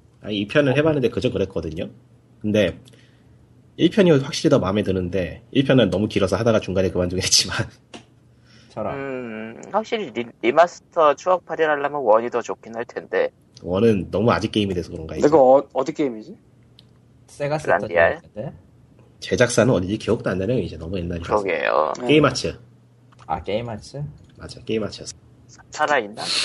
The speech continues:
Speaker 4: 투가 득해였나요?
Speaker 1: 게임아츠 살아있어요.
Speaker 3: 아, 살아있어요?
Speaker 1: 예. 살아는
Speaker 3: 어.
Speaker 1: 있어요.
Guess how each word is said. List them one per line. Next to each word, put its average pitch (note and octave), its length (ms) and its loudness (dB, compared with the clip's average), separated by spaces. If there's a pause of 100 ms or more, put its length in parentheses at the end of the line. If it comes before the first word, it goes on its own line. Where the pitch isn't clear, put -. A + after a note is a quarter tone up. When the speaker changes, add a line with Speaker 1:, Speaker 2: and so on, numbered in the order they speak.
Speaker 4:
투가 A3+ 180 4
득해였나요? D#3 600 -2 (440)
Speaker 1:
게임아츠 C3 320 0
살아있어요. F2+ 560 -2 (920)
Speaker 3:
아, D#2+ 120 -14
살아있어요? C3 540 -8 (400)
Speaker 1:
예. - 220 -4 (520)
살아는 D#3 500 4
Speaker 3:
어. - 20 -2
Speaker 1:
있어요. F2 380 -8